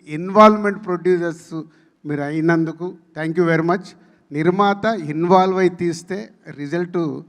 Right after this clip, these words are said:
ఒకరోజు తప్పు జరగచ్చు, మళ్ళీ తప్పు జరగదు, సక్సెస్ఫుల్ సినిమా వస్తుంది. సక్సెస్ ఫెయిల్యూర్స్ మన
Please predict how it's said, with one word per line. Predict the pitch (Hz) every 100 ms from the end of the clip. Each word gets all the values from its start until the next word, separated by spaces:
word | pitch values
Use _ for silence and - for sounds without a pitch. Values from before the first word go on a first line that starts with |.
| - _ -
ఒకరోజు | 139 170 196 214
తప్పు | 214 185 185
జరగచ్చు, | 190 175 165 - 131 123
మళ్ళీ | 143 156
తప్పు | 151 143 160
జరగదు, | 143 143 139
సక్సెస్ఫుల్ | - 156 - 165 - 147
సినిమా | 156 147 151
వస్తుంది. | 139 139 160 165 - _ _ _
సక్సెస్ | 165 160 196 196
ఫెయిల్యూర్స్ | 190 190 190 175
మన | 175 160